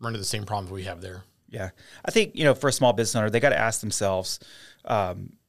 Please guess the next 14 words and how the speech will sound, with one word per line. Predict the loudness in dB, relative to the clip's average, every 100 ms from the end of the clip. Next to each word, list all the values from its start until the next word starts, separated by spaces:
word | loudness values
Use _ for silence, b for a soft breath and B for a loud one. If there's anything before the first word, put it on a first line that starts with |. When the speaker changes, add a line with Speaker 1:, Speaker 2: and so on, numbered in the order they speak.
| _
Speaker 2:
if | -4 -4
they | 2 4 4
believe | 2 -2 -4 -4
that | -6
it's | -6 -8
possible | -6 -6 -6 -6 -10 -10
for | -8 -4
their | -2 -4
employees | -4 -6 -6 -4 -6
to |
have | -6 -4 -6 -8 _
a | -4
long-term | 0 0 -2 -6 -10
career | -10 -12 -10 -10